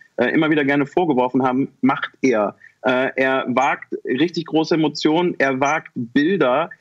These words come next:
die, äh, ich so jetzt lange nicht im deutschen Kino gesehen haben. Der vermischt,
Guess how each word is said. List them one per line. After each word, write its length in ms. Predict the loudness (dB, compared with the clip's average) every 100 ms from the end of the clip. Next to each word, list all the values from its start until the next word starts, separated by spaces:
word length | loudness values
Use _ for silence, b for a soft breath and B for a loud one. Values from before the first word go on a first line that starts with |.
| B -16
die, 520 | -2 0 4 2 2
äh, 280 | 2 2 0
ich 240 | -2 -2 0
so 300 | 2 4 4
jetzt 320 | 2 -2 0
lange 320 | 2 2 2
nicht 200 | 0 2
im 100 | 2
deutschen 400 | 2 0 -2 -4
Kino 260 | 0 2 2
gesehen 380 | 2 2 2 2
haben. 260 | 2 2
Der 100 | 0
vermischt, 520 | 0 2 2 0 -6